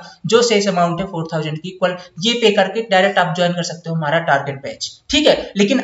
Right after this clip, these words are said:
आज अगर आप ज्वाइन करते हो तो ये केवल दोनों आपको मिल जाएंगे थ्री फ़ोर डबल नाइन पर, तो बिल्कुल भी अब इससे चीजें तो अपन कर ही नहीं सकते। और ये सिर्फ ऑफर मैंने उनके लिए लेकर के आया है जो लोग बोल रहे थे मेरे से कल कि "भैया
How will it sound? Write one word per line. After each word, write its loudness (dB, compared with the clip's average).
आज 10
अगर 6
आप 6
ज्वाइन 6
करते 0
हो -6
तो -8
ये -4
केवल 2
दोनों 10
आपको 6
मिल 4
जाएंगे 0
थ्री -6
फ़ोर -10
डबल 2
नाइन -6
पर, 8
तो -10
बिल्कुल 2
भी -2
अब 4
इससे -2
चीजें -2
तो 2
अपन -2
कर 0
ही 0
नहीं -4
सकते। -10
और 2
ये 2
सिर्फ 0
ऑफर 6
मैंने 2
उनके -2
लिए 0
लेकर -2
के -4
आया 4
है 2
जो -2
लोग 4
बोल 8
रहे 6
थे -2
मेरे -8
से -12
कल 4
कि -10
"भैया 6